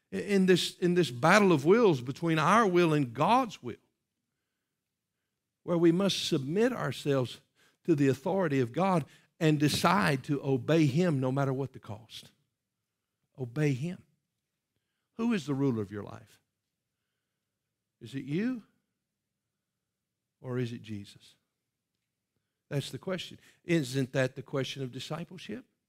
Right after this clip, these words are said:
"If any man will be my disciple, what must he do? He must deny himself, take up his cross, and follow me."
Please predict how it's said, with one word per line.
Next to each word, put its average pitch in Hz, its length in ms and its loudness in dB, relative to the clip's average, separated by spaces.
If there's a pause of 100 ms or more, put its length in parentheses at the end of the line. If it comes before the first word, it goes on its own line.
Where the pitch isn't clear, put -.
(1700)
"If 110 180 -12
any 135 140 -2
man 135 240 -2
will 123 100 -4
be 131 140 -2
my 135 180 -4
disciple, 143 480 -8
what 135 160 -8
must 123 160 -14
he 131 100 -10
do? 175 140 -6
He 131 100 -8
must 117 240 -8
deny 110 280 -6
himself, 123 420 -10
take 117 200 -8
up 110 100 -16
his 113 120 -16
cross, 113 460 -14 (840)
and 107 240 -14
follow 95 460 -16
me." 175 320 -16